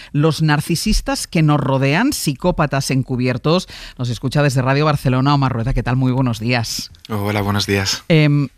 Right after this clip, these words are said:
Speaker 1: ¿todos los narcisistas, eh, son psicópatas o hay dos,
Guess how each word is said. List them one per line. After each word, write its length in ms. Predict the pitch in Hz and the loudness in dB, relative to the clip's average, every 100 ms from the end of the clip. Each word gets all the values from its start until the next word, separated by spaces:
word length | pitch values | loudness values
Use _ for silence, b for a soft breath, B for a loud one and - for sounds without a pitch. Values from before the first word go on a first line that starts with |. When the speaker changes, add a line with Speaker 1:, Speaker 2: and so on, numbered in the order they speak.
| - | -10
Speaker 1:
¿todos 200 | - 175 | 0 2
los 180 | 233 226 | 2 0
narcisistas, 1080 | 170 156 - 143 - 160 - 254 330 - - - | 0 0 0 -2 0 -2 -2 -6 -6 -10 -12 -4
eh, 480 | 151 139 131 131 123 | 0 2 2 0 -2
son 280 | - - 139 | -2 0 0
psicópatas 720 | 135 - 131 190 269 330 - | -2 -4 -4 -4 -6 -6 -4
o 160 | 139 135 | 0 2
hay 140 | 143 | 2
dos, 160 | 139 | 0